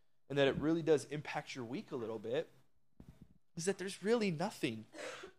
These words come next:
there's nothing that I could do for God to stop loving me. There's absolutely nothing. Like, he, he loves me no matter what. Like, he just loves me for, for who I am. And so Jesus, Jesus says,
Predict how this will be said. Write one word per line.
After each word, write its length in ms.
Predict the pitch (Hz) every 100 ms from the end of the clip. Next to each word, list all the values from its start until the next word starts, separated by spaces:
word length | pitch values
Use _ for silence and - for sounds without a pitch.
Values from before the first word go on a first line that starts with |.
| -
there's 180 | 160
nothing 460 | 139 147 208 - 208
that 100 | 180
I 60 | 139
could 180 | 151
do 120 | 127 170
for 100 | 147
God 140 | 147
to 60 | 165
stop 260 | - 165 131
loving 240 | 226 208 110
me. 120 | 98 - _ _ _ _ _ _ _ _ _ _ _ _ -
There's 140 | 170 -
absolutely 480 | 196 - 196 202 117
nothing. 140 | 214 - _ _ _ _ _ _ _ _ _ _ _ _ _ _ - _ _ _ _ _ _ -
Like, 180 | 175 - - _ _
he, 120 | 196 185
he 140 | 156 175
loves 480 | 147 160 254 147
me 100 | 135
no 100 | 135
matter 200 | 147 156
what. 520 | 170 - - - - - _ _ _ _ _ _ _ _ _ _ _ _ _
Like, 100 | 160
he 100 | 196
just 220 | 190 175
loves 300 | 139 180 214
me 180 | 202 185
for, 260 | 170 180 156 - -
for 120 | - 165
who 240 | 208 190
I 100 | 165
am. 400 | 175 226 135 101 - _ _ _ _ _ _ _ _ _ _ -
And 80 | 160
so 140 | 196
Jesus, 520 | 147 170 226 202 190
Jesus 360 | - 208 202 202
says, 260 | 190 156